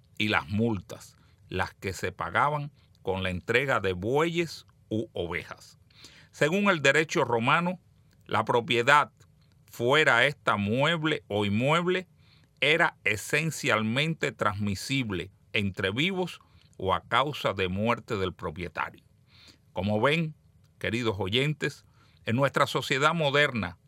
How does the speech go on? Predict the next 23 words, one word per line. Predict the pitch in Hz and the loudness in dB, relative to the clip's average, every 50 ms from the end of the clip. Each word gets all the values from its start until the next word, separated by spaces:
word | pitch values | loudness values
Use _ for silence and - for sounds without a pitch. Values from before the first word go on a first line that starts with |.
| _ _ _ | _ _ _
y | - 107 | -2 0
actual | 107 98 95 - _ - 156 156 165 175 185 - _ _ _ _ _ _ _ _ _ _ - | 0 0 -2 -4 _ 0 4 4 4 4 2 -4 _ _ _ _ _ _ _ _ _ _ -4
no | 131 151 175 | -2 -2 0
se | - - 190 | 2 4 4
aplican | 170 - - 170 175 175 - 175 160 139 | 4 4 2 0 0 2 2 2 2 4
exactamente | 131 113 - - 160 160 160 139 - - 143 135 143 151 156 147 - 147 | 2 -2 2 2 2 2 2 0 -2 -2 0 0 0 -2 -2 -2 0 0
las | 113 101 98 98 | 2 2 2 0
mismas | 113 120 127 120 123 117 104 95 | -2 -4 -2 -2 -2 -2 0 0
leyes, | 107 107 104 101 85 78 76 - - _ _ _ _ _ _ _ - | 0 0 0 -2 -4 -6 -10 -14 -20 _ _ _ _ _ _ _ -6
pero | 98 87 92 87 | -4 -4 -2 -4
sí | - - - 127 135 143 139 | -6 -6 -6 -4 0 2 2
aprendimos | 127 110 - - 104 101 95 95 123 135 127 110 90 - - - - _ _ - _ _ _ - | 0 0 0 -4 -4 -4 -2 0 -2 0 0 -2 -6 -8 -10 -18 -20 _ _ -20 _ _ _ -2
que | 98 92 98 | 0 2 2
una | 110 135 147 160 156 139 127 | 2 2 0 0 0 0 -2
sociedad | - - 110 101 - - - 101 92 90 107 127 139 147 - _ _ _ _ _ _ _ _ | -2 -4 -8 -8 -6 -6 -6 -6 -2 2 4 4 4 2 -2 _ _ _ _ _ _ _ _
no | - 113 110 120 123 123 | -2 0 2 2 2 0
puede | - - 139 147 160 175 165 135 120 104 | -2 -4 -2 2 2 2 2 2 0 0
vivir | 95 92 92 95 131 147 135 | 0 -2 -2 -2 -2 -2 -2
sin | - - - 101 95 101 113 | -4 -4 -4 -2 0 0 2
leyes | 139 165 180 175 175 170 151 - _ _ _ _ _ - - - | 2 2 2 0 -2 -4 -4 -8 _ _ _ _ _ -20 -10 -6
que | 95 87 | -6 -6
los | 90 87 - | -4 -6 -6
ciudadanos | - 95 90 85 87 95 104 120 131 120 107 | -6 -4 -4 -2 0 0 0 0 0 -4 -6